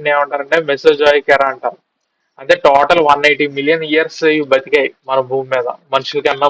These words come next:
ముందు. So సిక్స్టీ సిక్స్ మిలియన్ ఇయర్స్ ago ఒక ఆస్టరాయిడ్ వచ్చి, ఆ, భూమిని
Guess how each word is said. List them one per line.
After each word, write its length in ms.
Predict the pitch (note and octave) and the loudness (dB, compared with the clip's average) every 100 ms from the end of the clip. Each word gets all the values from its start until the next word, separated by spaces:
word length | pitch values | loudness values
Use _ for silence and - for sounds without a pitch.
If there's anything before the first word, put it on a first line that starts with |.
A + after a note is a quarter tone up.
| C3 | -4
ముందు. 220 | B2+ B2+ - _ _ _ _ _ _ _ _ _ _ _ _ _ _ _ _ _ _ _ _ _ _ _ | -10 -10 -10 _ _ _ _ _ _ _ _ _ _ _ _ _ _ _ _ _ _ _ _ _ _ _
So 120 | E3+ E3+ | -4 -4
సిక్స్టీ 240 | D3+ - D#3 | -6 -6 -6
సిక్స్ 160 | D3 D3+ | -6 -6
మిలియన్ 280 | D3 D#3+ E3 D#3 | 0 0 2 0
ఇయర్స్ 220 | E3 E3 D3 | 0 0 2
ago 180 | D3 D3+ D#3 | 4 4 2
ఒక 80 | D3+ C#3 C3+ C3+ | 0 -2 -2 -4
ఆస్టరాయిడ్ 440 | - - E3+ D#3+ | -4 0 2 2
వచ్చి, 240 | D3 - F3 G#3+ _ _ _ _ _ _ _ - | 0 -4 -6 -6 _ _ _ _ _ _ _ -10
ఆ, 140 | C3+ C3 C3 | -4 -2 2
భూమిని 320 | D#3 D#3+ | 2 2